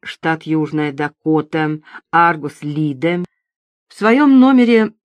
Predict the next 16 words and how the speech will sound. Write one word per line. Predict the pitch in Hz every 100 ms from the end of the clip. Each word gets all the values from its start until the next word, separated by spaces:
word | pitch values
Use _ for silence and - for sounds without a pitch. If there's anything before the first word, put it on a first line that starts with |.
| _
от | 185 160
двадцать | 196 226 - 165
первого | - 214 180 170 160
апреля | 160 190 208 202 196 - _ _ _ - _
поместила | 175 175 - - 202 185
многообещающий | 180 175 175 160 156 202 220 208 - 185
комментарий. | 190 180 165 151 196 190 156 143 _ _ _ _ _ _ _ _ _ _ _ _
На | 156 180 226
карточке | 220 220 233 247 233 - 240
не | 226 196 214
было | 214 214
ни | 214 202 208 196
имен, | 185 170 185 202 - _ _
ни | 180 196 208
другой | 185 185 165 196 214 190
информации, | 190 180 185 175 156 156 - 185 202